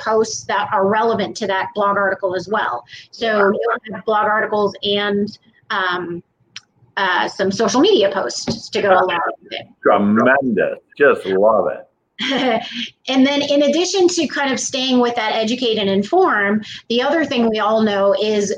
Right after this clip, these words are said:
Speaker 1: videos, right? Like we're doing here. It's incredibly powerful. And I'm really excited because just recently, literally within the past week or two,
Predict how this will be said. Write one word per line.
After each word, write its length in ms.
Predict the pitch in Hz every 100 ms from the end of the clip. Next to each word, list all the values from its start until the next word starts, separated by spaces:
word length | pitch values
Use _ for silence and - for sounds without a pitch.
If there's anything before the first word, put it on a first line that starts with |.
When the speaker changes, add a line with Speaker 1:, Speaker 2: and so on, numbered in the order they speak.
| -
Speaker 1:
videos, 560 | 165 233 190 156 180 185
right? 280 | 190 226 220
Like 200 | 202 196
we're 140 | 196
doing 280 | 202 208 202
here. 400 | 214 202 220 339 - -
It's 240 | 214 208 -
incredibly 800 | 247 233 - 240 233 247 220 202
powerful. 680 | 196 202 214 202 196 180 202
And 120 | 208
I'm 240 | 208 226 226
really 360 | 254 320 311
excited 480 | 247 - 220 240 202
because 500 | 208 202 208 202 196
just 460 | - 233 269 302 -
recently, 880 | 226 240 277 - 196 190 175 180 -
literally 400 | 214 262 277 240
within 380 | 214 208 208 208
the 100 | 190
past 300 | - 208 196 190
week 280 | 190 240 247
or 120 | 190
two, 420 | 190 190 175 180